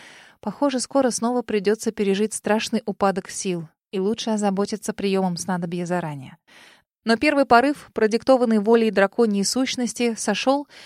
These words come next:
и вернулся здравый рассудок. Сейчас Лестер не мог позволить себе частые визиты Клэр,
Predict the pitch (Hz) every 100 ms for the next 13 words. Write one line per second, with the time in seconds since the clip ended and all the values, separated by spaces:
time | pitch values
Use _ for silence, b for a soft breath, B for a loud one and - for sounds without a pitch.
0 | B B 220 240 294 285 285 226 240 233
1 | 233 226 185 151 151 - _ _ _ 247
2 | - 302 - 196 220 262 240 190 196 202
3 | 226 208 208 214 - 196 196 - 196 -
4 | 190 180 185 185 185 - 185 143 -